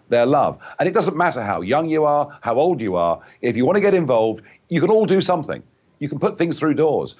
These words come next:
You can make telephone calls. And that's why Freedom Works, you know, which is a non-party affiliated, grassroots conservative organization, for me,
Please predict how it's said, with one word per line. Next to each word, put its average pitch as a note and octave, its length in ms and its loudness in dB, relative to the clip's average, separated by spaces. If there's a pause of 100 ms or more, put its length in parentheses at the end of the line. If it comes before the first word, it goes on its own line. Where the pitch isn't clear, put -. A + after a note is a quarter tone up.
(120)
You B2+ 100 -4
can C#3 120 -2
make F3 180 0
telephone A2+ 480 0
calls. F2 220 -10
And A#2+ 100 -4
that's F#3+ 220 -4
why G2+ 540 -2 (320)
Freedom G#2+ 360 0
Works, A2+ 640 -4 (300)
you A#2 80 -2
know, A2 60 0
which G#2 160 -4
is F#2 100 -8
a G#2+ 60 0
non-party B2 640 0
affiliated, E2+ 640 -4
grassroots A2 680 -2
conservative F2 520 -2
organization, D2+ 680 -4 (240)
for B2+ 120 -2
me, B2 440 0